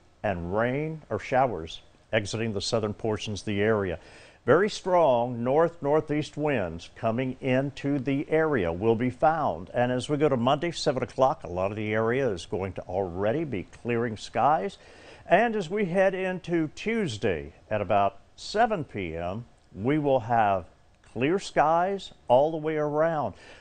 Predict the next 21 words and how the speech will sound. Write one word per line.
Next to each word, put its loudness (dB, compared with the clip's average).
Some 0
of 2
the 4
coldest 2
air 2
of 0
this 0
fall 4
season -4
is -6
going -2
to -4
spill -2
rapidly -2
into -4
the -4
Arklatex. -2
As 4
we -2
go 2
into -2